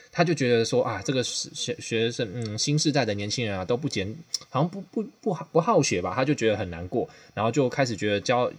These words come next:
越教越没有自己，自-，嗯，怎么讲，越教越没劲，即便他现在一定是比以前更会教了。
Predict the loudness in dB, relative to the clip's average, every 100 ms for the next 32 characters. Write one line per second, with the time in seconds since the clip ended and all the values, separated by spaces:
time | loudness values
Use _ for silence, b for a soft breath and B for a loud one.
0 | -2 0 2 4 2 2 0 -4 -4 -6
1 | -10 -10 -6 -6 -6 -8 -8 -6 -6 -4
2 | -4 -6 -10 _ _ _ _ -10 0 4
3 | 4 4 4 2 -2 -4 -4 -2 2 2
4 | 4 2 0 -8 -2 2 2 2 0 0
5 | 0 -4 -6 -6 -6 -6 -2 0 0 -2
6 | -4 -6